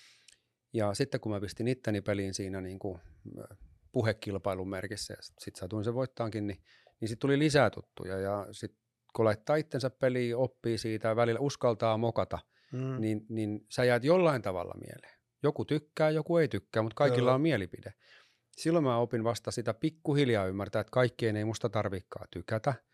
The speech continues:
Speaker 2: Joo.
Speaker 1: Mutta ne, jotka tykkää, ne tykkää paljon. Ja ne, jotka ei tykkää, niin hyvä. Se on, kaikilla on oikeus siihen, että <clears throat> voi valita, kenen kanssa on tekemisissä.
Speaker 2: Kyllä.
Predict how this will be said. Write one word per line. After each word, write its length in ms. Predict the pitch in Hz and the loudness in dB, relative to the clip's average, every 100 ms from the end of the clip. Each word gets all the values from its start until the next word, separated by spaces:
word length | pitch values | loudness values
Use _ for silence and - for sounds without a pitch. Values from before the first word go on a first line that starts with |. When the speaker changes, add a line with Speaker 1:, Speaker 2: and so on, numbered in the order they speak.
| _ | _
Speaker 2:
Joo. 300 | 110 110 151 - | -6 -6 -8 -6
Speaker 1:
Mutta 180 | 120 160 | -2 2
ne, 60 | |
jotka 240 | 190 - 135 | 2 2 2
tykkää, 380 | 165 160 - 113 | 2 0 2 2
ne 120 | 107 | 2
tykkää 380 | 107 - 107 101 | -2 2 2 4
paljon. 440 | 117 101 80 - - - _ _ _ | 4 4 0 -12 -18 -20 _ _ _
Ja 80 | 120 | 2
ne, 60 | 127 | 2
jotka 260 | 117 107 | 2 4
ei 80 | 127 | 4
tykkää, 560 | 147 151 - 160 156 - _ - | 4 -2 4 4 4 -4 _ -4
niin 140 | 147 | 0
hyvä. 220 | 170 170 - _ _ _ | 2 2 0 _ _ _
Se 160 | - 147 | -2 0
on, 100 | 143 | 2
kaikilla 340 | 156 123 120 | 0 2 2
on 80 | 135 | 4
oikeus 440 | 143 127 101 95 | 2 0 -4 -6
siihen, 240 | - 104 101 | -6 -6 -6
että 280 | 92 - 107 135 - | -8 -6 -4 -4 2
<clears throat> 260 | 165 143 117 | 6 6 6
voi 140 | 120 | 6
valita, 260 | 120 120 107 | 6 6 2
kenen 220 | 113 113 | 0 -2
kanssa 160 | 117 147 | 0 0
on 60 | |
tekemisissä. 580 | 143 113 95 - - - - - | 0 0 -4 -8 -12 -12 -20 -10
Speaker 2:
Kyllä. 200 | 123 113 | -6 -6